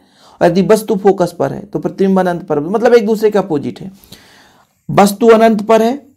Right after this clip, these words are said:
तो प्रतिबिंब फोकस पर बनेगा, और यदि वस्तु फोकस पर है तो प्रतिबिंब अनंत पर बनेगा। तो जब प्रतिबिंब कहाँ पर बने?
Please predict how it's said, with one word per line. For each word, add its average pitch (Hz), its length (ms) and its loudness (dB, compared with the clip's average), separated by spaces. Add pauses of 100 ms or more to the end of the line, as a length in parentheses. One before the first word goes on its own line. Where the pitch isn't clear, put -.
(100)
तो 202 80 -2
प्रतिबिंब 202 480 -2
फोकस 175 400 -2
पर 135 80 -4
बनेगा, 123 380 -8 (240)
और 165 120 2
यदि 185 160 2
वस्तु 240 340 2
फोकस 165 360 2
पर 131 200 -6
है 147 120 -16
तो - 120 -16
प्रतिबिंब 190 440 -4
अनंत 139 240 -4
पर - 160 -10
बनेगा। 104 340 -10 (400)
तो 196 80 6
जब 214 300 2
प्रतिबिंब 208 400 0
कहाँ 202 200 0
पर 202 180 2
बने? 202 280 -2